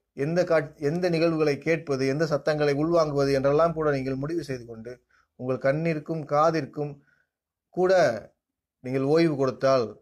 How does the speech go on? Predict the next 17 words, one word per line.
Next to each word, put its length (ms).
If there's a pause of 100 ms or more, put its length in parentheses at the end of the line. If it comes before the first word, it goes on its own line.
(100)
நன்மை 360
பயக்கும். 460 (1400)
இப்படி 300 (420)
உங்கள் 260
உடல் 400 (1800)
வெறுமனே 540
வாய் 220
வழியாக 520
உண்கிற 580 (1160)
உணவை 380
தவிர்ப்பது 520
தவிர்த்து, 480 (600)
அதை 200
கடந்து 460 (1080)
முழு 280
உடலுக்கும் 580
தேவையான, 560